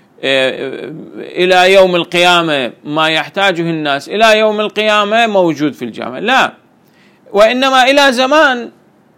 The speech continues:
صدور هذه الأخبار، أخبار الجامعة منهم.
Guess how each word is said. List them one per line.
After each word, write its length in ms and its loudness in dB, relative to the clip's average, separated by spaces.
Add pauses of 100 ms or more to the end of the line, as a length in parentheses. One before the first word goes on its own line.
(440)
صدور 420 0
هذه 340 2
الأخبار، 680 -2 (1000)
أخبار 400 0
الجامعة 560 0
منهم. 440 -8